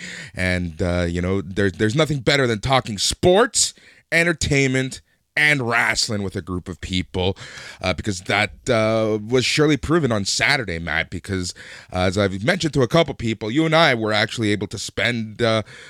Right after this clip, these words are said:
bit of the weekend together, and, uh, we were able to watch the Royal Rumble,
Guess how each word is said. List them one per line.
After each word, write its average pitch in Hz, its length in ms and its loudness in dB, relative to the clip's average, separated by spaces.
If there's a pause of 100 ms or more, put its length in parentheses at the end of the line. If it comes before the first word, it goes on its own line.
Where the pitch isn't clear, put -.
(240)
bit 214 120 6
of 247 60 0
the 220 80 4
weekend 196 400 0
together, 139 560 0 (280)
and, 123 400 0
uh, 123 160 4
we 131 460 2
were 127 300 0 (180)
able 127 540 0
to 107 180 -8
watch 101 480 0
the 95 60 -10
Royal 131 400 0
Rumble, 104 580 2